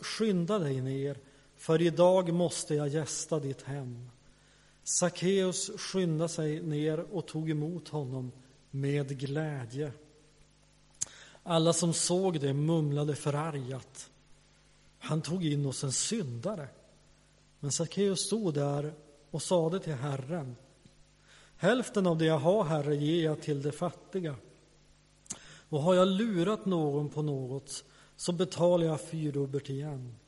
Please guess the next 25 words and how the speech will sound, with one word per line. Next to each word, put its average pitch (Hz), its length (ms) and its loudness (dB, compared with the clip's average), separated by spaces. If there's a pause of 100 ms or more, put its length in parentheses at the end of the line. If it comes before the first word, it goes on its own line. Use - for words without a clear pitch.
(420)
Jesus 202 560 0
sade 175 360 2
till 147 180 -2
honom: 139 440 -4 (340)
"Idag 185 600 4
har 131 200 -2
frälsning 170 720 -2
kommit 139 420 -2
till 139 200 -6
det 139 80 -2
här 139 260 -4
huset, 160 840 -8 (480)
för 185 180 -2
också 185 340 0
han 175 460 0 (140)
är 156 460 0
Abrahams 143 480 -4
son. 160 560 -6 (840)
Människosonen 165 1000 4
har 139 160 -2
kommit 143 920 -6 (380)
för - 160 -4
att 135 140 -2
söka 143 460 0
upp - 500 -4